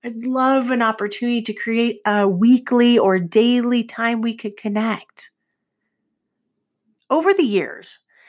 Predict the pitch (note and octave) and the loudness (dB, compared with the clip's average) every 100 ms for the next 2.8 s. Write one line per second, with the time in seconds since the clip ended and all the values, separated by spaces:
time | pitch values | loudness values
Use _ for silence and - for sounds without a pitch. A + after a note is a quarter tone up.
0 | - _ A3+ - C4 C4 - B3 A#3 A#3 | -20 _ -18 -10 -10 -8 -10 -8 -10 -12
1 | A3 - - A3 A3+ C#4 B3 C#4+ C#4 F#3+ | -16 -18 -10 -6 -4 -4 -2 -2 -2 -2
2 | G3 F#3+ E3 - F3+ D#3 C#3 - | 0 -2 -4 -10 -10 -10 -12 -18